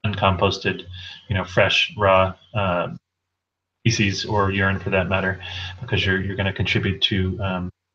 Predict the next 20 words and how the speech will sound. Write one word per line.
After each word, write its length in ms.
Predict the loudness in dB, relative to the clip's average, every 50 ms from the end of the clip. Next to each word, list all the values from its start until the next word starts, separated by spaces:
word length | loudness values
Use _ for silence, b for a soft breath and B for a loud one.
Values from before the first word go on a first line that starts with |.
| _ _
you 80 | -8
know, 40 | -6
the 60 | -6
pollution 340 | -4 -2 -2 0 0 0 0
problems 300 | 4 4 4 4 4 -2
that 80 | -4 0
we're 120 | 4 4
already 200 | 4 4 4 0
facing 380 | 0 0 0 0 0 -2 -2 -2
with, 180 | -2 -4 -6 -8 -8
with, 200 | -8 -8 -4 -2
uh, 200 | -2 0 0 -2 -4 -8 -18 _ _ _ _ _ _ _ _ _ _
nutrient 380 | -6 -4 -2 0 0 -2 -2 -6 -12 -8
pollution. 400 | -4 -2 -2 0 0 -2 -2 -4 -6 _ _ _ _ _ _ _ _ _ _ _ _ _ _ _ _
However, 260 | 4 6 6 8 6 6
again, 200 | 6 6 4 4
in 80 | 4
most 180 | 2 2 2 2
cases, 320 | 2 2 2 0 -2 -4
that's, 280 | -4 -4 -4 -4 -8